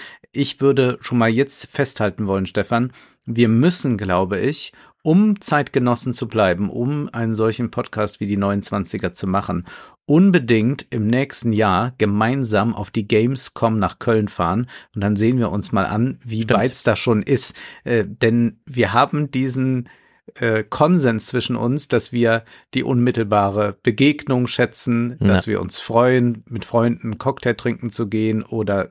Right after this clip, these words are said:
Speaker 1: du dann auch noch Sport machst und all das. Aber ich habe so meine Zweifel daran, dass das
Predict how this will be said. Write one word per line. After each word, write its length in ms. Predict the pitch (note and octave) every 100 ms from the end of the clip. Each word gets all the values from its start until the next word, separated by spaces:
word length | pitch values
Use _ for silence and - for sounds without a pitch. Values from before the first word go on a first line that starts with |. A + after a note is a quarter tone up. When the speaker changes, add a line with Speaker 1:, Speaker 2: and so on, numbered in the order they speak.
| -
Speaker 1:
du 140 | A2+
dann 180 | G#2 F#2+
auch 260 | - F#2+ -
noch 220 | F#2 - - - -
Sport 400 | - D3+ D3 -
machst 380 | C3 A2+ - -
und 160 | A#2
all 160 | F#2 A2
das. 260 | A2+ G2+ -
Aber 720 | - B2+ D#3 D#3 D#3+ G#3 A3+ _ _ _ _ _ - - _ _ _ _ _ -
ich 220 | C#3+ B2+
habe 220 | C#3+ D#3+
so 120 | D3+
meine 540 | C#3 B2+ C3 C3 C3 B2+
Zweifel 600 | - C3+ C3 B2+ G#2+ G2+
daran, 500 | G2 F#2+ G#2 C#3 C3
dass 260 | A#2 -
das 400 | C3+ A#2+ - -